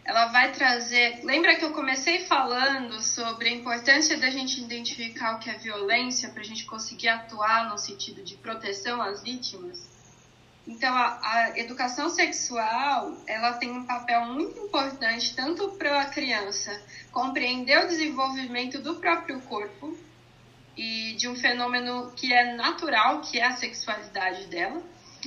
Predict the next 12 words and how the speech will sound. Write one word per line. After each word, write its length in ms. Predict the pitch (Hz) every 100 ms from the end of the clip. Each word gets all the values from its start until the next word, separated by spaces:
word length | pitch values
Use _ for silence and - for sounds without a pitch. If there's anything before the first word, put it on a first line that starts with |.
| - - - - - -
E, 480 | 226 233 233 220 -
e 60 | -
segundo, 800 | - 320 320 254 311 427 415 269
de 160 | 254
entender 720 | 302 330 330 311 269 285 311 -
quando 460 | 311 381 480 403
os 140 | 320 294
direitos 600 | 285 262 240 - 214 185
dela 580 | 202 240 311 311 220
estão 320 | 226 - 254 262
sendo 380 | - 262 262
feridos. 800 | 285 330 349 339 302 262 277 -